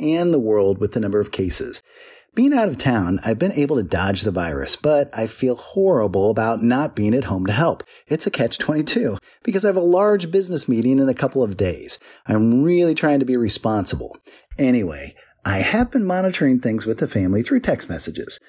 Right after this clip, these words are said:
The timing is also a little bad since the kids only have two weeks left of school. Now, since the bike accident, I had some bed rest, which always gets my mind racing. Yes,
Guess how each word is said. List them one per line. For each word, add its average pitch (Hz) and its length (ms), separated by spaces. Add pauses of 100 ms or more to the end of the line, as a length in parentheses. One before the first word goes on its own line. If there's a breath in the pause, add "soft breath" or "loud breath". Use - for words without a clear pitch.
(260 soft breath)
The 123 100
timing 160 440
is 160 120
also 220 280
a - 20
little 139 180
bad 104 320
since 123 200
the 143 80
kids 311 260
only 196 160
have 254 140
two 208 160
weeks - 340
left 185 300
of 143 60
school. - 480 (360)
Now, 180 340
since - 360
the - 100
bike 120 340
accident, - 580
I 127 100
had 180 460
some 143 200
bed 117 300
rest, 87 340
which 131 180
always 202 440
gets 165 220
my 143 120
mind 127 340
racing. 80 440 (360 loud breath)
Yes, 135 400